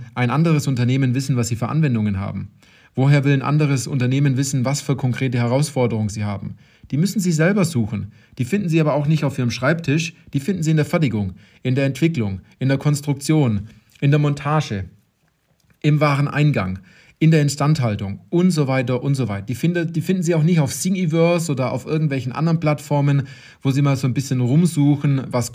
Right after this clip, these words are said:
cool ist zum Drucken, sondern Sie müssen die Teile drucken, wo auch schlussendlich jemand einen Mehrwert davon hat, also in dem Geld erzeugt wird.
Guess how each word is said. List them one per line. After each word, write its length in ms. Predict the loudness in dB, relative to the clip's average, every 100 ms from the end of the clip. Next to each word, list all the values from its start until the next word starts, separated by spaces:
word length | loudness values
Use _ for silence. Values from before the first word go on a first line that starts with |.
| 0
cool 140 | 2
ist 160 | 2 0
zum 200 | -4 0
Drucken, 560 | -2 4 2 2 -4 -18 _ _
sondern 540 | -2 2 4 4 0 -4 -20 _
Sie 140 | -2
müssen 240 | 0 2 0
die 120 | 0
Teile 360 | 2 2 2 0
drucken, 560 | -2 -2 0 0 -2 -8 _ _
wo 400 | -2 0 2 -2 -6 -16 _ _
auch 440 | -2 0 -2 -6 -18 _ _
schlussendlich 800 | -4 -4 -2 -4 -2 -2 -2 -2
jemand 420 | 0 2 2 -2 -4
einen 400 | 0 2 0 -2
Mehrwert 600 | 0 2 4 4 0 0
davon 320 | -8 -6 -6 -6
hat, 280 | -10 -12 _ _ _ _ -4
also 480 | -2 0 0 0 -2 -12 -8
in 80 | -2
dem 240 | 0 0 2
Geld 240 | 2 2
erzeugt 500 | -2 -6 -4 -4 -6
wird. 260 | -12 -14